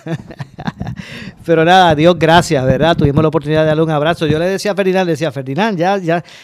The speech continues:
estaba loco por venir aquí a darte un abrazo. Eso de estar escribiéndonos por texto, ya estaba bueno, ya estaba bueno de, de, de escribirse así a la distancia."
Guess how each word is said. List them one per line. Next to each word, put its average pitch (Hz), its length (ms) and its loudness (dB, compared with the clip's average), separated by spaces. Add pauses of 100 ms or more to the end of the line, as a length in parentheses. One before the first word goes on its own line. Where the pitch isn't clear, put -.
estaba 165 300 2
loco 220 220 2
por 220 160 4
venir 220 200 4
aquí 226 240 -2
a 294 60 0
darte 196 200 -2
un 208 80 -4
abrazo. 214 600 -2
Eso 160 220 -4
de 208 80 0
estar 220 180 -4
escribiéndonos 214 520 -4
por 202 160 0
texto, 190 440 0
ya 170 160 0
estaba 220 260 0
bueno, 208 300 4
ya 190 80 4
estaba 220 200 6
bueno 202 380 6
de, 139 140 -8
de, 139 180 -14
de 143 200 -14
escribirse 156 520 -4
así 170 180 0
a 185 60 2
la 180 100 2
distancia." 151 760 0